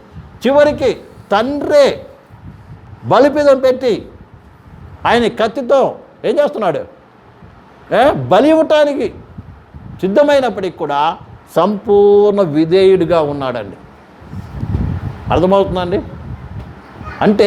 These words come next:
తండ్రి చిత్తానికి పరిపూర్ణంగా అప్పగించుకున్నటువంటి వాడుగా ఉన్నాడు.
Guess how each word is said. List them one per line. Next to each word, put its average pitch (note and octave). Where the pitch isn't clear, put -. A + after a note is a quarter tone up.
తండ్రి A3
చిత్తానికి F3
పరిపూర్ణంగా E3+
అప్పగించుకున్నటువంటి D#3
వాడుగా C#3
ఉన్నాడు. A#2+